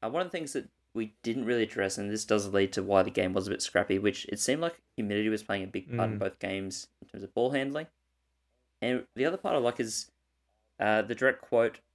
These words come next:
Speaker 1: from Christian Willie Kay, "I can't believe I'm typing this, but the English referees have been really good in my view." And I, I completely agree. I do think it's nice that the referees have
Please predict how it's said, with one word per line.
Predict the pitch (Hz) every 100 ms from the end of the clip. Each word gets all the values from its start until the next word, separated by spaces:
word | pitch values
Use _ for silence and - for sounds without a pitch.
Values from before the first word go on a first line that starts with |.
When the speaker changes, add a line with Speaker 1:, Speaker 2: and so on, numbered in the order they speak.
| _
Speaker 1:
from | 120 120
Christian | - 123 - 113
Willie | 110 98
Kay, | 101 101 -
"I | 104 -
can't | 147 147
believe | 135 110
I'm | 101
typing | 110 107 107
this, | 107 -
but | 98
the | 98
English | - 113 110
referees | 110 - 107 104
have | 110 104
been | 101
really | 101 98 95
good | 107
in | 101
my | 98
view." | 95 98 95 _ _ _ _ _ _ -
And | - 123 120
I, | 113 120 117 95
I | 104
completely | - 107 92 92
agree. | 98 92
I | 104
do | 113
think | 113 117
it's | -
nice | 107 98 -
that | - -
the |
referees | 101 107 107 101 98 -
have | 98